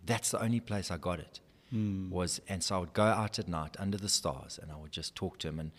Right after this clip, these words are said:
Speaker 1: my family would be watching T V, and
Speaker 2: Hmm.
Speaker 1: I would sneak
Speaker 2: Hmm.
Speaker 1: away outside. And, yeah, there was life there, but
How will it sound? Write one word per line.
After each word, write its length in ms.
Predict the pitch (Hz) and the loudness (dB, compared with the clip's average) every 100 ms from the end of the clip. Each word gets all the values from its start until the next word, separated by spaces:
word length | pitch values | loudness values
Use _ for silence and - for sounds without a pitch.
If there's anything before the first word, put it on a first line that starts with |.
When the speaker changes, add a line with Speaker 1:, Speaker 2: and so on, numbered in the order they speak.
| - - - - | -16 -20 -18 -14
Speaker 1:
my 80 | |
family 340 | - 107 107 104 | 2 6 8 6
would 160 | 98 | 4
be 80 | 90 | 4
watching 380 | 92 95 - 101 | 4 4 4 0
T 240 | - 101 | 2 2
V, 240 | 92 95 - | 2 0 0
and 160 | 87 78 | -2 0
Speaker 2:
Hmm. 60 | |
Speaker 1:
I 40 | 85 | 0
would 160 | 80 - - - - | -2 -8 -20 -20 -8
sneak 360 | - 104 90 | -2 0 2
Speaker 2:
Hmm. 60 | 95 | 2
Speaker 1:
away 180 | 87 - | 2 2
outside. 560 | - 85 - - - - - - - - - _ - | -2 -2 -4 -6 -8 -12 -20 -20 -20 -20 -20 _ -6
And, 440 | 95 92 85 - - - - | -2 0 0 -4 -6 -10 -4
yeah, 140 | 98 - | -4 0
there 140 | 104 | 0
was 160 | 90 80 | 2 2
life 400 | 87 90 95 - | 4 4 4 0
there, 160 | 80 73 | -4 -2
but 220 | 85 - | -4 -4